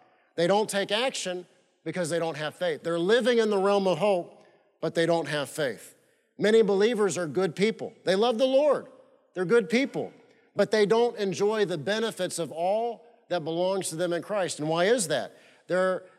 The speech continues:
living in the realm of hope. They're not taking action on the Word of God in faith.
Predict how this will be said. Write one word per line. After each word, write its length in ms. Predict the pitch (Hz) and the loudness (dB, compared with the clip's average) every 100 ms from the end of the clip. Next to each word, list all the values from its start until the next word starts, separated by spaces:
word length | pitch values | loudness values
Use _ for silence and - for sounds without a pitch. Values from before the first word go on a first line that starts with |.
| - | -6
living 360 | 156 220 233 233 | 2 4 4 2
in 120 | 226 | 2
the 80 | 196 | 2
realm 260 | 202 196 | 0 0
of 100 | 180 | -2
hope. 760 | 160 240 208 - - _ _ _ | -2 -2 -4 -8 -20 _ _ _
They're 120 | 160 | 0
not 280 | 175 202 214 | 2 2 0
taking 360 | 202 208 190 180 | -4 -2 -2 -2
action 420 | 196 196 - 190 | -2 -4 -6 -4
on 120 | 175 | -2
the 60 | 170 | -2
Word 200 | 175 170 | -2 -4
of 100 | 135 | -4
God 420 | 180 180 175 143 - _ _ | -4 -4 -6 -8 -14 _ _
in 140 | - 135 | -10 -8
faith. 480 | 147 143 92 - | -2 -2 -2 -12